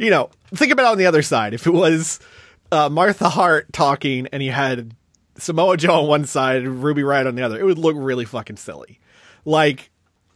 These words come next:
and, and I'm not saying that's a great justification for how they booked this, but when I saw, okay, there's Britt, there's Adam Cole, there's Martha Hart,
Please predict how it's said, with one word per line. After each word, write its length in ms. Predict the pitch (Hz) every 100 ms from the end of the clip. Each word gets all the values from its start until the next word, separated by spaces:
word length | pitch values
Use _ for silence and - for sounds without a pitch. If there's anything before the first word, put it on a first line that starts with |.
| -
and, 320 | 196 202 190
and 220 | 156 170 -
I'm 160 | 139 160
not 180 | 180
saying 320 | - 208 233 226
that's 180 | 226
a 60 | 214
great 300 | 175 190 208
justification 840 | 196 - 180 202 - 233 220 175 170
for 200 | - 123
how 280 | - 107
they 140 | 156 202
booked 380 | 262 302 - 147
this, 440 | 135 165 - - _ _ _ _ _
but 380 | - 127 185 165 -
when 220 | 170 196
I 100 | 165
saw, 640 | - 214 196 196 190 185 - _ _
okay, 240 | 139 131 120
there's 240 | 127 147
Britt, 480 | 147 143 143 135 _ _ _ _ _
there's 240 | 127 131
Adam 240 | 135 147 147
Cole, 480 | 127 123 120 117 110
there's 420 | 127 120 123 117
Martha 300 | 127 131 131
Hart, 180 | 139